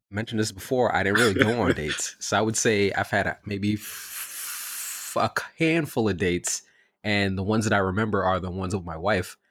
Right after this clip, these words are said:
Speaker 1: Um, they were the ones where it became, like, a, a night became a evening, became a, <laughs> a morning. Um, so yeah, I would say a handful, but all with one person. I didn't do dates. I told you that. Dates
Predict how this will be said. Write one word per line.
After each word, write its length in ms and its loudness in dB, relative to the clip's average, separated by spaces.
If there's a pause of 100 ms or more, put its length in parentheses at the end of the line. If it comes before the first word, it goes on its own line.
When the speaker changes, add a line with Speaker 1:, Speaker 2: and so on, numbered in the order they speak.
(340)
Speaker 1:
Um, 440 0
they 100 2
were 160 4
the 80 2
ones 260 2
where 140 0
it 40 -2
became, 360 0
like, 240 -2
a, 360 -2
a 80 -2
night 320 0
became 380 -2
a 380 -4 (600)
evening, 460 2
became 340 -2
a, 360 -6 (200)
<laughs> 220 -6
a 60 -4
morning. 480 0 (500)
Um, 560 -2 (880)
so 160 -4
yeah, 100 4
I 40 4
would 100 2
say 180 4
a 40 2
handful, 460 0
but 140 -10
all 240 2
with 120 -8
one 140 -8
person. 360 -4 (560)
I 80 2
didn't 160 0
do 120 2
dates. 460 0 (120)
I 80 2
told 220 -2
you 60 -2
that. 220 -4 (600)
Dates 760 -2